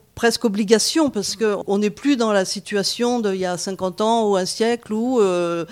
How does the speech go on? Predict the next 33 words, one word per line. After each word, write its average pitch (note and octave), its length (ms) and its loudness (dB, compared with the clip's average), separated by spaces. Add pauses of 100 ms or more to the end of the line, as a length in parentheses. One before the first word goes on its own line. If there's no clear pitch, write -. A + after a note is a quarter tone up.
(100)
c'était, A3 580 0
euh, F3 480 0
entre G3 320 -2
autres, A#3+ 240 0
euh, E3 340 -4
il D#3+ 120 -6
était E3 140 -6
important F#3 360 -4
de, F#3+ 200 -2
de D3+ 100 -6
fabriquer F#3+ 600 0
des G#3+ 180 2
contenants A3 520 0
parce D#3+ 300 -6
qu'il F3 200 -8
y E3 60 -6
a, D#3 180 -4
il D3 60 -6
y D3+ 60 -6
avait D3+ 160 -4
pas D#3 120 -4
le D3+ 60 -4
plastique, F3 500 -4
donc F3 220 -8
il D#3+ 60 -14
fallait D3+ 240 -8
faire, E3 360 -6
euh, C#3 180 -4 (260)
des D#3 80 0
paniers, F#3+ 680 0
des D#3+ 200 -6
ca-, D#3 260 -6
enfin, D3+ 260 -10